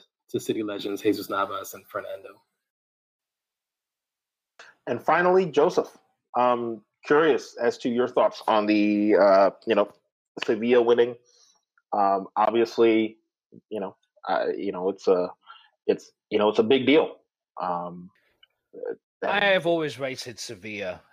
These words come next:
Speaker 3: um, and their history in that cup. They have always produced incredible moments from the days when it was called the uefa Cup. I think they fully deserved their victory tonight. Um, I think, you know, I don't think anybody should be too hard on,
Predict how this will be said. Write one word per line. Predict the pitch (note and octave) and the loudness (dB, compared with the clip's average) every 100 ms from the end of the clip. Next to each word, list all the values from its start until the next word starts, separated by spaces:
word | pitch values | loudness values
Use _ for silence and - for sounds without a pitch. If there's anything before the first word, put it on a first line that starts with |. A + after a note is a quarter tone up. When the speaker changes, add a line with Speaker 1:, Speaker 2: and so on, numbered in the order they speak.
| _ - | _ -12
Speaker 3:
um, | F#2 F2+ F2+ F2 | -10 -10 -12 -10
and | F#2+ F2+ | -8 -8
their | E2+ F2+ F2+ F2 - - | -6 -2 -2 -4 -10 -18
history | - G2 - | -12 -8 -8
in | F#2+ | -8
that | F2+ F2+ | -8 -10
cup. | - G#2 - | -8 -8 -6
They | G#2 G2 | -6 -6
have | F#2 | -6
always | G2 G2 F2 | -8 -10 -10
produced | - F2+ F#2+ E2+ - - - - | -14 -10 -8 -6 -8 -10 -18 -16
incredible | G2+ - - A#2 F#2+ F#2 | -12 -8 -2 -2 -2 -6
moments | F#2 F#2 F2 - | -6 -6 -8 -10
from | G2 | -12
the | E2+ | -8
days | F2+ F2 F2 | -4 -4 -4
when | F2 | -6
it | |
was | F2 | -6
called | - F#2 | -6 -8
the | E2 F2 | -6 -4
uefa | F#2 G2 - D#2+ | -2 -2 -4 -8
Cup. | E2 C#2+ - | -6 -6 -6
I | F2+ | -6
think | F2 G#2+ E2 F2 - | -4 -6 -8 -12 -6
they | F2+ F2+ F2 - - | -4 -4 -8 -16 -20
fully | - - G#2+ G2 F#2 | -20 -8 -6 -6 -8
deserved | E2 E2 F#2 G2+ | -10 -8 -6 -6
their | G#2+ G2+ | -4 -4
victory | G2 - - G#2 - _ | -6 -8 -8 -8 -12 _
tonight. | - A2+ G#2 A#2+ - - - | -10 -4 -4 -4 -8 -16 -6
Um, | F#2 F2 E2+ E2+ F2+ - | -2 0 -2 -6 -12 -10
I | F#2 | -8
think, | - F#2+ D#2 - _ _ - | -6 -8 -8 -18 _ _ -14
you | F#2 | -6
know, | F2+ E2+ - _ - | -4 -6 -8 _ -10
I | - | -6
don't | G2 G2+ | -6 -6
think | G2+ G2 | -8 -8
anybody | F#2+ F2+ F#2 | -8 -6 -4
should | - | -4
be | F#2 | -6
too | F2 - F#2 | -10 -8 -4
hard | F2+ F#2+ E2 | 0 0 0
on, | F2+ F2 | -4 -4